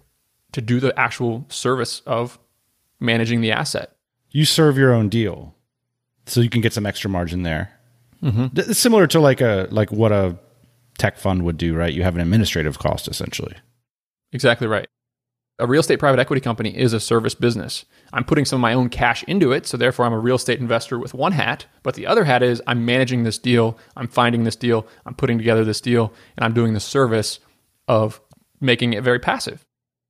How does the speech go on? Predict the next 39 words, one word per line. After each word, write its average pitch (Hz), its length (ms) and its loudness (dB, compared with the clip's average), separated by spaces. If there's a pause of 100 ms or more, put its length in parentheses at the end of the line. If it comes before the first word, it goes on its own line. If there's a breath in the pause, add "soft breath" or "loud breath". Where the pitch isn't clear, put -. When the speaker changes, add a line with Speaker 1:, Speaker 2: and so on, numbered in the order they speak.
(480)
Speaker 1:
There's 151 200 0
people 175 200 0
who 151 60 4
do 139 100 2
this 139 160 0
all, 120 300 0
all 147 240 2
across 123 340 -2
real 117 160 2
estate 110 220 -2
asset 107 300 -4
classes, - 500 -10 (420 soft breath)
and 120 120 -2
they're 117 100 4
all 131 160 6
on 123 80 2
Twitter 117 320 2
talking - 300 -2
about 110 200 0
their 117 120 -2
deals. 117 400 0 (280 loud breath)
There's 120 160 -4
multifamily 127 720 0
out 117 160 2
in 117 140 -2
L 135 220 0
A, 139 220 4
there's 110 320 -4 (260 soft breath)
hospitals 120 600 0
in, 117 220 -2
in 127 140 -2
Columbus, 127 640 -2
there's 113 300 -2 (240 soft breath)
industrial 123 580 0
real 120 140 4
estate 120 220 0
in 117 140 0
Dallas-Fort 117 600 0
Worth. 131 360 2